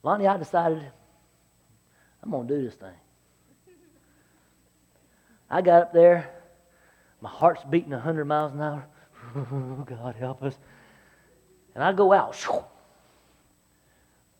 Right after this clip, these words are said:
I didn't, I didn't let go out there.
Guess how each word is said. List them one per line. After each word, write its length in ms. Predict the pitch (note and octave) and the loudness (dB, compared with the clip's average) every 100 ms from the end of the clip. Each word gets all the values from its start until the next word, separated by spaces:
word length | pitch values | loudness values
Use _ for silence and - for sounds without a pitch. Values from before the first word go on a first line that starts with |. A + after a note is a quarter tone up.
| _ _ _ _ _ _ _ _ _ _ _ _ _ - | _ _ _ _ _ _ _ _ _ _ _ _ _ -8
I 120 | C3 | -4
didn't, 420 | G3+ A#3 F#3 E3 | -2 -4 -6 -8
I 80 | B2+ | -10
didn't 260 | D#3+ G3+ F3 | -2 -2 2
let 220 | F#3 E3 | 2 2
go 180 | G3 A3 | 0 4
out 220 | E3+ - | 2 4
there. 340 | G3+ F#3+ D3+ | 4 4 0